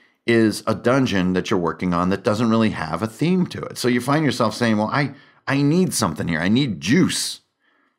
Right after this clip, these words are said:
I need something to inspire me," is what we, we generally say. Unfortunately, inspiration can be an exciting term, but it really doesn't give you any meat to chew on. It doesn't give you any,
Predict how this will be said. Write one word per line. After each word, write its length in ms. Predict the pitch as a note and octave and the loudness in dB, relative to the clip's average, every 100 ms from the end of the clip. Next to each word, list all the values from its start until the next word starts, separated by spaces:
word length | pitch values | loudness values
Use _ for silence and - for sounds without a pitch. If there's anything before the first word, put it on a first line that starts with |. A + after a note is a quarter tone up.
| _ | _
I 120 | G#2 A2+ | -2 2
need 440 | C3 C#3 A#2+ A2+ - | 4 4 4 0 -6
something 480 | - C#3 C3+ B2 | -2 0 2 2
to 160 | A#2 A2+ | 2 0
inspire 640 | G2 F2+ - A#2+ B2 G#2 | 0 -4 -4 -2 0 0
me," 220 | E2 D#2 C#2+ | -2 -6 -8
is 160 | E2 | -8
what 260 | D#2+ F#2+ - | -2 -2 -2
we, 300 | F2+ E2+ D2+ _ | -2 -2 -4 _
we 220 | F2+ G#2+ | 0 2
generally 540 | F#2+ G#2+ A2 G2 E2+ C#2 | 4 2 2 2 -2 -6
say. 340 | - D#2+ - _ _ _ _ _ _ _ _ _ _ _ _ A#2 | -6 -6 -8 _ _ _ _ _ _ _ _ _ _ _ _ -2
Unfortunately, 680 | A2+ A2 C#3 C3+ A2+ F#2+ - - | -2 2 0 4 2 2 -2 -6
inspiration 600 | D3+ D3 - A#2+ C3+ B2+ | 0 0 4 4 4 2
can 140 | G#2+ G2+ | 0 2
be 140 | G2 | 2
an 80 | E2 | 0
exciting 520 | E2 - C#3 F#3+ F2 | -2 0 2 2 0
term, 360 | - D#2+ D#2+ D2+ - - | -2 -4 -4 -8 -18 -4
but 100 | A2 | -2
it 60 | A2 | 2
really 200 | D3 C#3+ | 2 4
doesn't 320 | C3 A#2 F#2 | 2 0 0
give 160 | A2 | 2
you 200 | G#2+ A2+ - | 4 4 2
any 280 | G#2 G#2 F#2 | 0 2 2
meat 400 | F2+ A#2 - - | 2 2 0 -6
to 220 | - - | -12 -8
chew 280 | - F2+ D2+ | -2 0 0
on. 180 | D2+ | -4
It 140 | D2 C#2+ | -8 -4
doesn't 260 | F2+ G2 | -4 -2
give 160 | F2+ F2+ | -4 -2
you 140 | F#2 - | -2 -2
any, 320 | F#2 F2 | 0 0